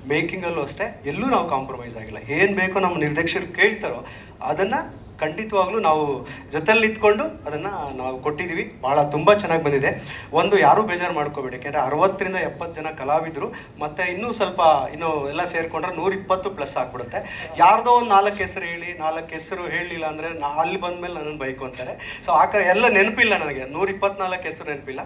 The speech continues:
So ಪ್ರಮುಖವಾಗಿ ಈ ನಮ್ಮ ಶ್ರೀಚಕ್ರ ಸಂಸ್ಥೆಯ ಚಿತ್ರ, ಆ, ಏನು ಸಂಸ್ಥೆ ಇದೆ, ಆ ಸಂಸ್ಥೆಗೆ ಪ್ರತಿಯೊಬ್ಬರು ಹಿರಿಯ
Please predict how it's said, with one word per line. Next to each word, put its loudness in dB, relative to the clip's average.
So 0
ಪ್ರಮುಖವಾಗಿ 2
ಈ 0
ನಮ್ಮ 4
ಶ್ರೀಚಕ್ರ 4
ಸಂಸ್ಥೆಯ 4
ಚಿತ್ರ, 0
ಆ, -2
ಏನು -6
ಸಂಸ್ಥೆ 4
ಇದೆ, -4
ಆ 8
ಸಂಸ್ಥೆಗೆ 0
ಪ್ರತಿಯೊಬ್ಬರು 4
ಹಿರಿಯ 4